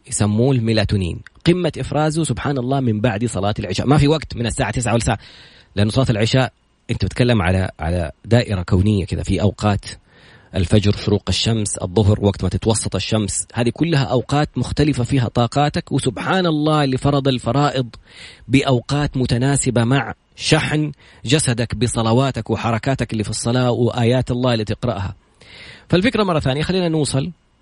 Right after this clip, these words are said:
إلى تمرين الورقة والقلم. تمرين الورقة والقلم، إذا أنت تسمع موسيقى تقدر تحط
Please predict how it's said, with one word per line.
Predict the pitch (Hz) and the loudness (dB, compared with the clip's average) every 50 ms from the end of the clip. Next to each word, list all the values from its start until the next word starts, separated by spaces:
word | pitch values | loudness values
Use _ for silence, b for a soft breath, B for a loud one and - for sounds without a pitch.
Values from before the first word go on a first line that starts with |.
| _ _ _ _ _ _ _ _ - 156 | _ _ _ _ _ _ _ _ 0 2
إلى | 151 147 | 2 4
تمرين | - 151 151 165 175 160 | 4 2 2 2 0 2
الورقة | 139 127 120 113 - - 98 | 2 2 0 0 -2 -4 -4
والقلم. | 92 - - - 90 90 101 | -4 -4 -6 -8 -8 -8 -6
تمرين | - 180 214 247 | -4 -2 -2 0
الورقة | 226 220 226 226 214 - 160 | 0 0 0 0 -2 -2 -2
والقلم، | 151 139 - 143 127 113 107 | -2 0 0 2 0 0 2
إذا | 143 156 156 165 | 2 2 2 2
أنت | 180 156 156 | 2 0 0
تسمع | - 170 - 147 127 110 | 0 0 -2 -2 -2 0
موسيقى | 120 117 - 151 151 - 170 | -2 -2 -2 -2 -2 -2 -4
تقدر | - 135 110 113 98 | -4 -4 -4 -4 -4
تحط | - 107 95 - 113 - _ - | -2 -2 0 0 0 -2 _ -14